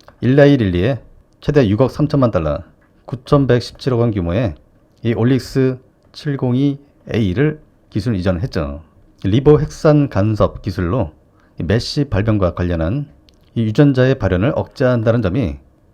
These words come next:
이 올릭스 칠공이 에이의 특징이에요. 그 전임상 연구에서 올릭스 칠공이 에이는 메시와 간 섬유화뿐만 아니라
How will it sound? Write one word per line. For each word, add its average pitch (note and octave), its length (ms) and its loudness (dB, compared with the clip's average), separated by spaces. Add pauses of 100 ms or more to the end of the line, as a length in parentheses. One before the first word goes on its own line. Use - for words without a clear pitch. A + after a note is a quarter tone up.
(120)
이 A#2 80 -2
올릭스 C#3+ 340 2
칠공이 C#3+ 440 0
에이의 G2+ 440 -2 (120)
특징이에요. G#2 540 -4 (460)
그 B2 80 -6
전임상 D3 380 4
연구에서 A#2 460 2
올릭스 A2+ 440 -2
칠공이 C3 400 -4
에이는 F#2+ 380 -2 (460)
메시와 G2+ 680 0
간 A#2 320 0
섬유화뿐만 B2 640 0
아니라 F#2 400 0